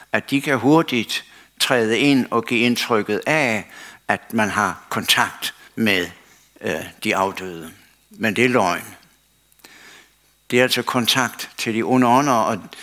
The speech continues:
pludselig så kan der ske det, at, øh, at man er invaderet af en hel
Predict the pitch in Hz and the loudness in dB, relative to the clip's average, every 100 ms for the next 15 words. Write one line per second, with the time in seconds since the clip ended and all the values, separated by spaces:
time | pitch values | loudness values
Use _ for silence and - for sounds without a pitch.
0 | - - - - 202 208 196 143 98 - | -16 -16 -10 0 2 2 2 0 0 -8
1 | _ _ _ - 151 160 139 - 180 151 | _ _ _ -6 -4 -2 -2 0 0 0
2 | 139 156 120 - - - _ - 110 107 | 2 0 0 -10 -20 -20 _ -6 -4 -4
3 | - 104 95 85 82 87 - - _ _ | -4 -2 0 -2 -8 -12 -20 -20 _ _
4 | _ - - - _ _ - 107 113 107 | _ -20 -20 -20 _ _ -6 0 2 2
5 | 113 139 143 131 101 175 131 107 - 117 | 2 4 4 2 2 0 2 0 0 0
6 | 110 180 160 | 2 0 0